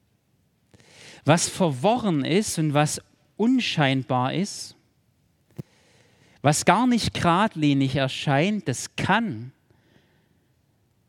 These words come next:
auf Gottes Karte absolut zielführend sein. Unser Herr Jesus führt seine Leute bis zur Himmelstür.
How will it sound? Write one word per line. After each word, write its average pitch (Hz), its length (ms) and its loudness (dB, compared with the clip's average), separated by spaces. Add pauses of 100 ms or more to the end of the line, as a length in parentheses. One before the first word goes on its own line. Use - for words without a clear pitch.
(180)
auf - 360 -6
Gottes 156 600 -4
Karte 120 540 -4 (340)
absolut 127 1000 -6 (440)
zielführend 131 1120 -4
sein. 90 500 -12 (2500)
Unser 220 380 2
Herr 190 220 4
Jesus 165 600 0
führt 226 460 -2
seine 170 460 2
Leute 143 460 2
bis - 520 -4
zur 190 180 0
Himmelstür. 131 960 -2